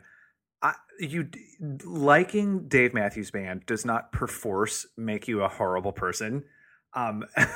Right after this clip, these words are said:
<laughs> like, and I just want, if you were listening to this and you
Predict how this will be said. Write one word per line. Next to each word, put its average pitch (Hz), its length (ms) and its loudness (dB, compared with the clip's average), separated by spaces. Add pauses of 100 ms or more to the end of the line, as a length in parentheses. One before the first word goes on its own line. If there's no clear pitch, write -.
(160)
<laughs> - 460 -8
like, 196 300 6 (420)
and 165 240 4
I 151 140 8
just 160 200 4
want, 151 160 0
if 180 180 4
you 208 100 4
were 175 100 8
listening 147 320 4
to 127 100 0
this 113 200 2
and 117 120 2
you 120 120 -2